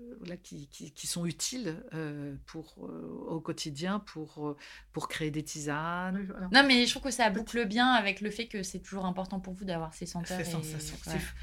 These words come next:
Speaker 1: Mais c'est fou comme
Speaker 2: Ouais.
Speaker 1: c'est, on en revient toujours,
Speaker 2: Mm.
Speaker 1: euh,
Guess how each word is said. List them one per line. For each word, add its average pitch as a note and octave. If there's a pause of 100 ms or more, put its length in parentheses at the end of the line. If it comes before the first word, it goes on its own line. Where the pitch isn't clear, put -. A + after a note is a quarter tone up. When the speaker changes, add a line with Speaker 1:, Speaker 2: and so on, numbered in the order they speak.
(260)
Speaker 1:
Mais E3+
c'est F3+
fou F#3
comme F#3
Speaker 2:
Ouais. G3
Speaker 1:
c'est, E3+
on E3
en F#3
revient F#3
toujours, F#3
Speaker 2:
Mm. G#3+
Speaker 1:
euh, A3+